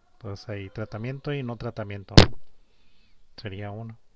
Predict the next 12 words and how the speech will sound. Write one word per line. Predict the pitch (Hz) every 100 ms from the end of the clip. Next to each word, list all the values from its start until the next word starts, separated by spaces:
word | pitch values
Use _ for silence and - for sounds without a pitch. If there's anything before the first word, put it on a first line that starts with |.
| - - - - - -
Ah, | 113 107 104
un | 113
ejemplo, | 110 - 117 113
¿no? | 107 117
En, | 113
en | 113
el | 104 -
caso | 117 - 120
que | 113
vimos | 110 117 -
ahorita | 113 110 127
de, | 120 113 95